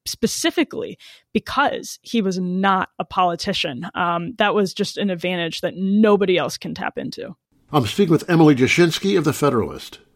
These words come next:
Speaker 2: Now, to those of us who are not part of the right wing, those of us who are not connoisseurs of, of that, uh, political <laughs> tendency, uh, look, um, to this fight between the Freedom Caucus and the, the broader Republican,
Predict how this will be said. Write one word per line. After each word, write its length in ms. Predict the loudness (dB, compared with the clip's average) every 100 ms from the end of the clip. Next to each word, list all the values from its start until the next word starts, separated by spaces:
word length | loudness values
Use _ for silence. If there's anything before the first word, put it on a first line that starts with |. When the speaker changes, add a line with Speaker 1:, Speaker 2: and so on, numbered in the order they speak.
| _ _ -8
Speaker 2:
Now, 120 | -4
to 140 | 0 2
those 240 | 4 4
of 80 | 2
us 160 | 2 0
who 240 | 0 2
are 100 | 4
not 520 | 2 0 -2 _ -6
part 160 | -2 0
of 20 |
the 80 | 2
right 180 | 2 4
wing, 300 | 2 2 -4 -2
those 180 | -2
of 60 | 0
us 120 | -2
who 60 | -2
are 40 |
not 160 | -2 -2
connoisseurs 640 | -2 -2 0 2 2 0
of, 280 | -8 -12 -10
of 240 | -10 -10 -12
that, 340 | -14 -16 -10
uh, 120 | -10
political 380 | -2 -2 -2 -4
<laughs> 120 | 0
tendency, 480 | 0 0 -2 -2 -4 -6 -14 -14 -12 -2
uh, 60 | -2 -2 0
look, 500 | 6 8 8 4 -8 0
um, 300 | 2 2 0
to 160 | -2 2
this 200 | 2 2
fight 280 | 0 0
between 260 | 0 0 0
the 60 | 2
Freedom 240 | 0 2
Caucus 400 | 0 -4 -6 -8
and 280 | -6 -6 -6
the, 280 | -8 -10 -12
the 80 | -12
broader 380 | -4 -2 -2 -4
Republican, 640 | -4 -6 -6 -8 -12